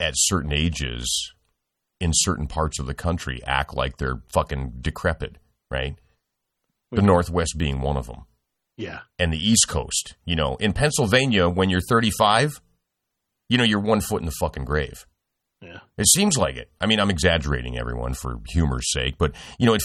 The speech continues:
Speaker 1: forty years old in a lot of parts of the country, the West or the Midwest and, and good parts of the East Coast, and people look beat to shit at certain ages too, forty, forty-five, in, in certain parts of the country, you look at them and go, "Oh, shit."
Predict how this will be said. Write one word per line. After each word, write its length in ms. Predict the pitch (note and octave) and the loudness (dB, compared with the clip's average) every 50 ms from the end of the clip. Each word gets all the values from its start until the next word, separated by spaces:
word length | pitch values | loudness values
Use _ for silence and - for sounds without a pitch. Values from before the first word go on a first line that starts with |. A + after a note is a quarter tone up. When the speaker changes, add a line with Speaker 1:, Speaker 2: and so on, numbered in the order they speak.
| - | 0
Speaker 1:
forty 220 | - D3 D3+ C#3 B2 | 0 2 2 4 4
years 280 | A#2 G#2 G2+ G2 F2 | 4 4 2 4 4
old 240 | G2 F#2+ A2+ A2+ F#2+ F#2 | 4 4 4 4 4 4
in 100 | D#2 D2 | 4 2
a 60 | C#2 | 2
lot 220 | C2+ C#2 C#2 D2+ | 2 2 2 2
of 80 | D#2 - | 0 0
parts 280 | - E2 D#2+ D#2+ - | 0 -2 -2 -2 -2
of 40 | - | -4
the 80 | C#2+ D2 | -6 -4
country, 380 | - - G2 A#2+ - - E2 | -2 -2 -2 -2 0 -2 -2
the 120 | C#2 B1+ B1+ | -2 -2 -4
West 440 | B1 C2 C#2 C#2 C#2+ - - - - | -4 0 0 2 2 0 -2 -4 -4
or 160 | D2 C#2+ C#2 | -4 -4 -4
the 80 | C2 C#2+ | -2 -2
Midwest 640 | D2 D2+ D#2 C#2+ B1+ C#2+ C#2+ C#2+ C#2+ C#2+ - - - - - - - _ _ _ - | 0 0 0 0 0 0 0 2 2 2 0 -4 -6 -8 -20 -20 -20 _ _ _ 0
and, 160 | D#2 D#2 D2+ D2 - | 0 2 2 0 0
and 220 | - D#2+ D2 C#2+ - - - F#2 | 0 0 0 0 -2 -4 -6 -4
good 220 | D2+ F#2+ F#2+ F2 | 0 0 0 0
parts 300 | - - F2 F2+ E2 - | 0 0 0 0 -2 -2
of 60 | - | -4
the 60 | - F2 | -4 -2
East 160 | F2+ E2+ - | -2 -2 -2
Coast, 300 | - G#2+ G#2+ G#2+ F#2 - - - - - | 0 2 2 2 0 -4 -8 -16 -4 2
and 160 | - C#3 C3 | 2 2 4
people 280 | - F#3 A#3 A#3+ D4 B3 | 4 2 2 4 2 2
look 180 | C3 A2+ F2+ D2+ | 2 2 2 2
beat 160 | G2+ B2 A#2+ | 0 0 0
to 80 | - F#2 | 0 -2
shit 300 | D2+ - - - D3 D3+ | -2 -2 0 0 0 0
at 80 | E2 C2+ | 0 -2
certain 260 | - - F2 D2 B1+ C2+ | -2 0 0 0 0 0
ages 340 | D2 D2 C2+ C#2 C#2 C2 - | -2 -2 -2 -2 -2 -2 0
too, 180 | - C3+ D#3 A#2 - - | 0 0 0 0 -2 -4
forty, 380 | - F2 F#2+ A#2 E2+ - - - _ _ - - | -4 -2 -2 -2 -2 -4 -10 -14 _ _ -12 -6
forty-five, 680 | - F#2+ F#2+ F2+ F2 D#2+ - F2+ F2+ A2 G#2 E2 - - | -2 0 0 0 0 0 -2 -2 -2 -2 -4 -6 -6 -8
in, 200 | D2 E2 D#2+ D#2 | -8 -8 -6 -4
in 140 | D2 D#2 D#2+ | -4 -4 -2
certain 260 | D#2 - G#2 D2+ D#2 | -2 -2 -2 -4 -4
parts 260 | - F#2 F#2 E2+ - D#2+ | -4 -4 -4 -4 -4 -6
of 60 | D2 | -4
the 40 | - | -2
country, 240 | G#2+ C3 - - | -2 -2 -2 -4
you 60 | D2+ C#2+ | -4 -2
look 160 | D#2+ F#2 F#2 | -2 -2 -2
at 20 | F2+ | -2
them 80 | D#2 | -4
and 80 | D2 C#2 | -4 -4
go, 80 | C2 | -4
"Oh, 120 | E2 B2 - | -4 -4 -4
shit." 180 | - - - | -6 -6 -8